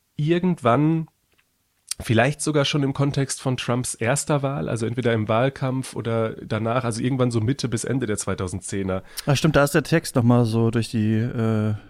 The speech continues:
Speaker 2: ach nee, warte mal, jetzt denk ich an, an Bullshit. Bullshit ist damals, der, der Bullshit-Text ist damals noch mal so populär geworden, aber das hier
Speaker 1: Ja,
Speaker 2: ist auch
Speaker 1: aber
Speaker 2: einer, der immer mal wieder so, äh, aufgekommen ist dann, ne?
Speaker 1: Ja, also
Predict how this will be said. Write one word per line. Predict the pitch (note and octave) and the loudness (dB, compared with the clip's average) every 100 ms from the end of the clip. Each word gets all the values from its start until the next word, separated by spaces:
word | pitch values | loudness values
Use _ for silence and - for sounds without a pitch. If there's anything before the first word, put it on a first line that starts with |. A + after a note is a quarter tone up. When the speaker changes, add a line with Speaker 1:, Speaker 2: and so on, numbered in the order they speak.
| - - - - - - | -20 -18 -18 -18 -16 -4
Speaker 2:
ach | B2 | 2
nee, | D#3 C#3+ | 4 4
warte | B2 | 2
mal, | A2+ | 0
jetzt | A#2+ A#2 - - | 0 -2 -2 0
denk | A#2+ | 0
ich | A#2+ | 0
an, | A#2 A2+ | 0 2
an | A2+ A2+ | 0 2
Bullshit. | C#3 D#3 G#2 | 4 2 -2
Bullshit | - D3+ - | -2 0 -2
ist | G2+ | -4
damals, | G#2+ G#2 G#2 - | -2 -2 -4 -4
der, | A2 | -6
der | A#2 | -4
Bullshit-Text | A#2+ D3 C3 A2+ - | -4 -4 -2 -6 -6
ist | A#2 | -4
damals | A2+ G#2+ G#2+ | -4 -4 -6
noch | G#2+ | -4
mal | G#2+ | -4
so | G#2+ | -4
populär | - - A2 G#2 | -8 -4 -2 0
geworden, | A2+ A#2 C#3+ | 2 4 4
aber | B2+ | 2
das | C#3 | 4
hier | C3 | 6
Speaker 1:
Ja, | C3+ | 8
Speaker 2:
ist | |
auch | D3+ | 6
Speaker 1:
aber | D#3+ | 6
Speaker 2:
einer, | C#3 C3+ | 4 6
der | C3 | 4
immer | C3+ C#3+ | 6 6
mal | C3 B2 | 6 4
wieder | B2+ B2+ | 6 4
so, | A2+ B2 A#2 | 4 2 2
äh, | A#2 A2+ A#2+ | 2 2 0
aufgekommen | - A#2+ - A#2+ G#2+ G2+ | 0 0 0 -4 -4 -4
ist | - - | -6 -8
dann, | G#2 | -6
ne? | A2+ - | -6 -2
Speaker 1:
Ja, | D#3+ G3 E3+ E3 | 4 6 6 2
also | - C#3+ C#3 | 4 4 4